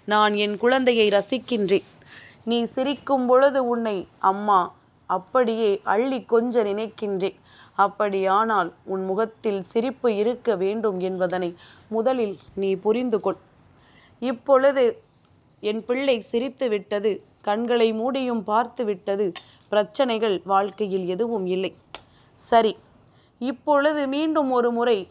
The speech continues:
உன் கண்களை மூடு. எது உன் லட்சியம்? எதை அடைய வேண்டும் என்று என் பிள்ளை இத்தனை போராட்டங்களை போராடி கொண்டிருக்கிறாய் என்று இப்பொழுது சிந்தித்துப் பார்.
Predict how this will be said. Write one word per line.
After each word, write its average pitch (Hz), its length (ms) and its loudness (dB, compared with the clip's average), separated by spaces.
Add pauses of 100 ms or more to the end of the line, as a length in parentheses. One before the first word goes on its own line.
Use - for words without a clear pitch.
உன் 214 200 -6
கண்களை 220 520 -2
மூடு. 220 360 -4 (800)
எது 277 400 0
உன் 294 140 2
லட்சியம்? 254 640 0 (760)
எதை 262 380 2
அடைய 302 340 2
வேண்டும் 262 460 -2 (220)
என்று 214 440 -4
என் 196 180 -4
பிள்ளை 214 380 -4
இத்தனை 208 400 -6
போராட்டங்களை 202 1000 -2
போராடி 190 600 -2
கொண்டிருக்கிறாய் 185 760 -4 (680)
என்று 220 500 0 (200)
இப்பொழுது 214 560 -2
சிந்தித்துப் 226 600 -6
பார். - 200 -2